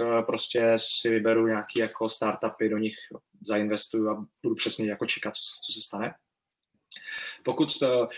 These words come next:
chci, eh, jako nižší míru rizika, tak crowdfunding je, investování do firem je vhodná platforma a tam v podstatě, eh, stačí se zaregistrovat a pak v podstatě jenom si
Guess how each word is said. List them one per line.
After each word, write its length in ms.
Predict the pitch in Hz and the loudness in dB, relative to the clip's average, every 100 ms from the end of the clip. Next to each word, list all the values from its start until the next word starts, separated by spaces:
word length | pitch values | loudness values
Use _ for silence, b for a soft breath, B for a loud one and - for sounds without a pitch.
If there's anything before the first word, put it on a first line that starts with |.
| B | B
chci, 420 | - - 139 131 | -2 2 4 4
eh, 200 | 113 117 | 2 0
jako 180 | 117 117 | 0 -2
nižší 320 | 113 110 139 | 0 0 0
míru 240 | 131 131 131 | 0 0 2
rizika, 540 | 123 120 123 123 123 123 | 2 0 0 2 2 0
tak 160 | 117 | -4
crowdfunding 640 | - 117 113 127 120 120 - | -2 0 0 0 -2 -4 0
je, 320 | 120 117 113 117 | 2 4 2 2
investování 580 | 117 120 - 113 117 | 0 0 2 0 0
do 80 | 113 | -2
firem 380 | 110 120 117 113 | 0 2 2 2
je 200 | 110 110 | 0 0
vhodná 380 | 104 117 110 101 | -2 -2 -2 -4
platforma 720 | - 117 - 127 127 131 147 B B B B - | -4 -4 -2 0 2 2 0 B B B B -2
a 340 | 110 107 110 - - | 2 2 2 -2 -6
tam 160 | 120 120 | -4 -2
v 60 | |
podstatě, 420 | 131 - 127 - | -2 -2 0 2
eh, 640 | 127 123 123 127 113 113 113 | 4 4 2 0 -2 0 0
stačí 300 | - 120 - | 0 0 0
se 140 | - | 2
zaregistrovat 720 | 104 104 110 - 127 131 147 - _ _ B B B B - | 2 2 -2 0 2 2 2 -4 _ _ B B B B -4
a 180 | 110 107 | -2 -2
pak 220 | - 117 | -4 -6
v 40 | - | -4
podstatě 420 | 123 - 123 - | -4 -2 -2 2
jenom 240 | 123 123 | 2 2
si 420 | 120 - 127 123 | 0 2 4 4